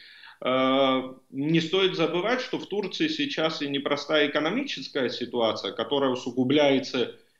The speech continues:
эпидемиологической обстановкой. Возможно, вот, э, по оценке некоторых экспертов, эта ситуация, э, позволит отвлечь,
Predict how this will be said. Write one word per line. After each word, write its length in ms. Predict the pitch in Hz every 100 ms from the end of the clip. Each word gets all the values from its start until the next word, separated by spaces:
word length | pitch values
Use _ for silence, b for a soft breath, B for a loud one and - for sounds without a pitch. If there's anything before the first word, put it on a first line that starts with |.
| _
эпидемиологической 1200 | 135 135 135 135 139 139 143 147 151 - - 107
обстановкой. 680 | 95 - 107 101 90 - 87 B B B _
Возможно, 1040 | 123 131 165 185 254 254 190 127 95 - _ _
вот, 440 | 120 127 123 - 131
э, 40 | 127 127 127
по 480 | 143 143 143 139 -
оценке 520 | 131 - 165 156 151
некоторых 680 | 151 160 156 - 131 127 131
экспертов, 760 | - - 226 262 220 147 -
эта 200 | 156 151
ситуация, 960 | - 139 175 202 240 - 160 120 - - _ _ _ _ _ _ _ _
э, 280 | 117 113 113 110 -
позволит 680 | 147 156 170 190 180 139
отвлечь, 720 | 151 175 165 175 131 - -